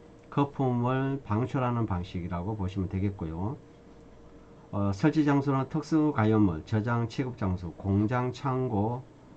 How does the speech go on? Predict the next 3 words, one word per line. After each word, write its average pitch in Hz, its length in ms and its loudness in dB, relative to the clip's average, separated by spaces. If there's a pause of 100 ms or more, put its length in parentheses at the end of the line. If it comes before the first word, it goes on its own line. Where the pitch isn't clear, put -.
(320)
주차장, 107 560 -2 (1200)
그리고 107 340 0
유류 143 640 4